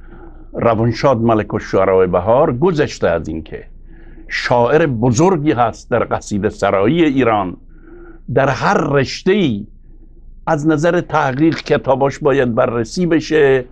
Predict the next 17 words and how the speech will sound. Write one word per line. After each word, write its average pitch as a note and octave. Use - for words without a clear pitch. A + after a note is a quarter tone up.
یک D3+
روزنامه C3
نویس B2+
روشنفکری D3
بود D#3+
که E3
برای C3+
اولین A#2+
بار C#3+
به C#3
زبان D3+
مردم C#3+
روزنامه D3+
نویسی C#3+
رو C#3
شروع B2+
کرد، A2+